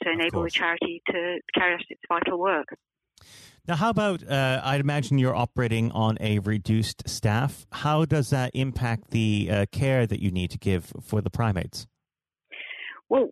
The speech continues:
Speaker 1: we're actually not operating on reduced staff because as a charity, we, uh, are very careful indeed to spend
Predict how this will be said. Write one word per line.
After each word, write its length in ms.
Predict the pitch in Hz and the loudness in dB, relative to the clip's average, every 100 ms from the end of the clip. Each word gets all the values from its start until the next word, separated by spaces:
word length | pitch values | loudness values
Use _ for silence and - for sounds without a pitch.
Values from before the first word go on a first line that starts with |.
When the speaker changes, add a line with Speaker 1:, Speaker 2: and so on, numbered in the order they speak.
| - | -4
Speaker 1:
we're 240 | - 247 | 0 2
actually 280 | 262 - 302 | 2 2 2
not 300 | 262 285 277 | 2 2 2
operating 440 | 254 - 180 175 180 | 0 2 2 2 0
on 120 | 170 | -4
reduced 340 | 175 165 165 - | -6 -6 -6 -4
staff 260 | 160 143 - | -2 -2 -4
because 300 | 185 - 196 - - - | -4 0 -2 -4 -8 -2
as 120 | 214 | 0
a 60 | 208 - | 2 4
charity, 540 | 190 185 196 175 175 - | 4 2 0 -2 -4 -6
we, 360 | - 370 359 349 _ _ _ _ _ _ - 180 | 0 2 2 -4 _ _ _ _ _ _ -10 -4
uh, 220 | 170 160 | -2 0
are 140 | 180 160 | -2 2
very 340 | 196 180 180 - - - | 4 4 2 0 -10 -2
careful 440 | - 185 196 - | 2 2 2 0
indeed 420 | 175 170 175 165 - - - | 0 2 2 2 0 -2 -2
to 260 | 180 170 170 - | 0 0 -2 -2
spend 460 | 180 175 175 170 | 0 0 -4 -6